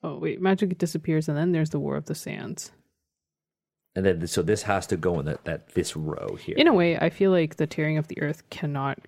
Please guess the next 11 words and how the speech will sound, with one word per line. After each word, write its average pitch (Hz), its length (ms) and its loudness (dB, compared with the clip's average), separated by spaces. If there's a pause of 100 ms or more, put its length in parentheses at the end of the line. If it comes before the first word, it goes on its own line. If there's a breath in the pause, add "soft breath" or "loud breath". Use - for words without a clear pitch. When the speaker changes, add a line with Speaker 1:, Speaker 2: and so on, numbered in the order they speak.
(140)
Speaker 1:
go 139 400 -2
before 143 360 -4
the 143 80 -4
Binding 143 360 -6
of 143 100 -12
Chaos 160 400 -8
because, 151 540 -6 (680)
because 170 240 2
Sun 220 140 4
Xia 160 240 0
is 147 260 -2